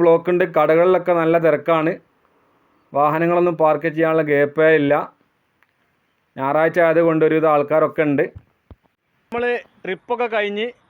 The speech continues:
വീട്ടിലേക്ക് എത്തിയിട്ടുണ്ട്. നമ്മളെ കൊട്ടാരത്തിലേക്ക് കയറുകയാണ്.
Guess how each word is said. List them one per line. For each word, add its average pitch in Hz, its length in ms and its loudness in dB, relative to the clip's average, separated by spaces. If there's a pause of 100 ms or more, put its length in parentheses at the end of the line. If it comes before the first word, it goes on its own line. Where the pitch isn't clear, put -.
വീട്ടിലേക്ക് 202 440 -6
എത്തിയിട്ടുണ്ട്. 190 500 -6 (240)
നമ്മളെ 170 300 -6
കൊട്ടാരത്തിലേക്ക് 185 640 -4 (100)
കയറുകയാണ്. 175 420 -4